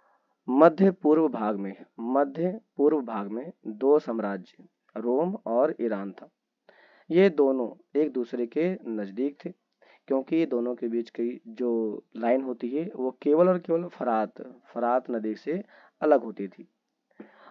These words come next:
रोम और ईरान साम्राज्य एक दूसरे से,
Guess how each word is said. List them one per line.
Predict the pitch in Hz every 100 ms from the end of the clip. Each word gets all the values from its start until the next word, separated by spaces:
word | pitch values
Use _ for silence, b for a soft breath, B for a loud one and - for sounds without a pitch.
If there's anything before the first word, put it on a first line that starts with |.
| -
रोम | 139 185 202
और | 208 175
ईरान | 131 123 139
साम्राज्य | 135 117 107 98 - -
एक | 147 139
दूसरे | 131 120 - 151
से, | 139 107